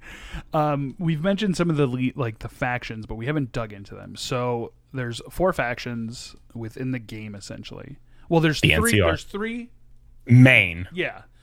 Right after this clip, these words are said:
Speaker 1: And then there's
Speaker 2: And then
Speaker 1: a
Speaker 2: there's, like,
Speaker 1: fourth one that you can
Speaker 2: Yeah.
Speaker 1: go into. But yeah,
Speaker 2: Yes.
Speaker 1: N C R, the New California Republic.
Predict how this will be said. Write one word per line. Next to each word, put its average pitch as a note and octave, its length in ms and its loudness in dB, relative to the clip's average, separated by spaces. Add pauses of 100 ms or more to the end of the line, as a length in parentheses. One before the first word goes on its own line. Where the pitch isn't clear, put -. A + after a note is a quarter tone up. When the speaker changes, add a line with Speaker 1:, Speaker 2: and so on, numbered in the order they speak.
(280)
Speaker 1:
And C#3+ 100 -8
then D3 120 -6
there's C3 180 0
Speaker 2:
And B2 100 8
then B2+ 80 6
Speaker 1:
a A#2+ 60 8
Speaker 2:
there's, A2+ 120 6
like, A2 140 6
Speaker 1:
fourth - 320 -8
one A2 460 -16
that A#2 160 -14
you B2 100 -14
can A2 140 -10
Speaker 2:
Yeah. D2 300 2 (1080)
Speaker 1:
go C3+ 200 -8
into. A2+ 360 -18 (880)
But E3+ 120 2
yeah, E3+ 180 4
Speaker 2:
Yes. F3 100 -2
Speaker 1:
N G3 80 4
C F3+ 200 -2
R, C3 280 -4 (880)
the C3 80 -16
New C#3+ 80 -10
California C#3 520 -10
Republic. A#2+ 440 -14